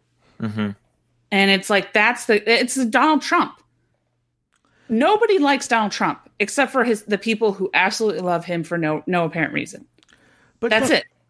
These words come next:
Speaker 3: but don't you think that even if, d-, d-, because nothing's gonna happen to him, that we should still, if, if it's wrong, you should say something? You're, I agree, you're right. The, the Joe, the, the, the Joe Rogan audience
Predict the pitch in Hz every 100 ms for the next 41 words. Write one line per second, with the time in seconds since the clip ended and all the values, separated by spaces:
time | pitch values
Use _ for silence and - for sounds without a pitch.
0 | _ - 170 220 240 269 330 294 - 233
1 | 202 196 190 - _ _ _ - 285 _
2 | - 143 131 - - 165 175 180 175 170
3 | 139 127 - 131 - - 117 - 120 165
4 | 147 185 196 185 190 170 160 147 160 156
5 | 170 135 123 120 117 117 - _ _ _
6 | _ _ - 123 135 131 120 143 143 143
7 | 120 - - 151 147 147 120 - 131 120
8 | 120 117 123 123 127 139 147 131 117 -
9 | 120 127 156 147 175 175 233 - 262 226
10 | 320 226 185 123 - - - 170 180 160
11 | 170 156 226 269 302 - _ 139 190 170
12 | 175 214 165 180 160 233 262 202 196 175
13 | 175 135 127 131 123 120 113